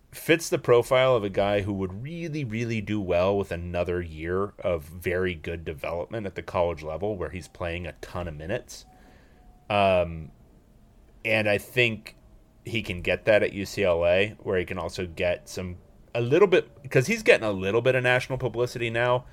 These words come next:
Next year, if you, if you subtract Jaquez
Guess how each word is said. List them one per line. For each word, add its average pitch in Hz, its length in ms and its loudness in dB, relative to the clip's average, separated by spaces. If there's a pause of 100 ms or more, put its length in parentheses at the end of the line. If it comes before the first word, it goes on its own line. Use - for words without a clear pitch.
(500)
Next 165 440 2
year, 143 400 4
if 117 180 0
you, 110 320 0
if 110 160 -2
you 104 280 2 (640)
subtract - 600 0 (120)
Jaquez 123 680 2